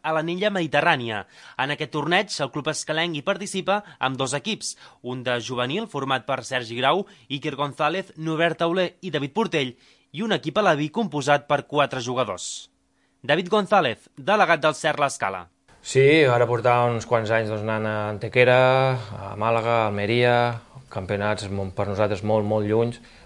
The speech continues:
Speaker 2: viatges molt llargs, i aquest any, doncs, es va decidir, doncs, eh, que la seu fos a Tarragona, contents, perquè estem relativament a prop, però, però, bueno, eh,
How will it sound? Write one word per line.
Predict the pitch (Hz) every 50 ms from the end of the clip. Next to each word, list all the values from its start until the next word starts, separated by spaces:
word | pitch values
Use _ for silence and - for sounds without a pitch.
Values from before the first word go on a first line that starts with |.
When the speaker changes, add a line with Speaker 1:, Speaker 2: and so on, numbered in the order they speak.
| -
Speaker 2:
viatges | 135 117 110 107 110 104 95
molt | 110 110 104
llargs, | 101 104 107 113 117 - - - _ _ - - - - - - - - - - - - - _ _ -
i | 123 120 117 110 107 107 104 104 104
aquest | 98 110 107 - - 113 110
any, | 113 113 113
doncs, | 113 113 107 104 98 101
es | 98 98
va | 104 104 101
decidir, | 101 98 - 104 101 104 101 104 113 120 107
doncs, | 101 98 95 90 98
eh, | 95 90 90 90 90 87 90 90
que | 90 - 98
la | 98 92
seu | - 104 98
fos | - - 110 101 101
a |
Tarragona, | 95 104 95 101 98 95 104 104 117 131 151 - - -
contents, | - - 101 95 - 107 104 - - - - - _ _ _ _ _ _ _ _ _ _ _ _
perquè | - 95 92 98 92
estem | - - 95 92 92 92 98
relativament | 101 98 92 101 98 98 95 98 98 95 87
a |
prop, | - 98 98 107 - - - _ - - - - - - - - - _ _ - - -
però, | - 107 98 92 92 92 92 92 90 90 87
però, | 90 98 90 92 95
bueno, | 104 101 - - - - - - - -
eh, | - 98 92 87 85 87 87 90